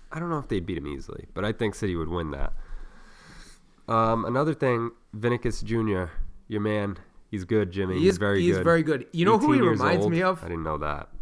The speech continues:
Speaker 2: Yeah, do you know who
Speaker 1: Who?
Speaker 2: he reminds me of? Raheem Sterling.
Speaker 1: A little bit.
Speaker 2: He's got a little bit of that, like, everything but the f-, like, a couple
Speaker 1: Flair.
Speaker 2: years ago, everything but that finished product.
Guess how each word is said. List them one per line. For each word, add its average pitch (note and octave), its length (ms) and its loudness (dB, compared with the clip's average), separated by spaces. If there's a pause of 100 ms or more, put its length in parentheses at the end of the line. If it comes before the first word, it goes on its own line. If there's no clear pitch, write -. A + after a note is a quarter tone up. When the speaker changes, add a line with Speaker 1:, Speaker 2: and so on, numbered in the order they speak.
Speaker 2:
Yeah, E3+ 160 6
do D#3+ 100 -2
you F3 40 0
know A3+ 80 4
who A#3+ 60 4
Speaker 1:
Who? - 60 0
Speaker 2:
he D3+ 40 0
reminds C#3+ 320 -2
me F#3 100 0
of? G3 220 -4 (640)
Raheem B3+ 320 0
Sterling. E3+ 500 0 (600)
Speaker 1:
A F3+ 60 -8
little D#3+ 200 4
bit. F2 280 -2
Speaker 2:
He's F#3+ 220 2
got C#4 140 8
a C4+ 60 8
little B3 240 6
bit G#3 180 4
of F#3 140 2
that, F3 260 2
like, C#3+ 320 -2 (560)
everything F#3 440 2
but E3+ 140 2
the D3+ 60 -4
f-, C#3 200 -14 (460)
like, F#3 400 2
a F#3+ 60 -12
couple - 300 4
Speaker 1:
Flair. G3+ 100 4
Speaker 2:
years G#3+ 220 6
ago, C#3 220 -2
everything A3 440 0
but G3+ 140 2
that D#3 260 2
finished F3+ 400 0
product. D#3+ 540 2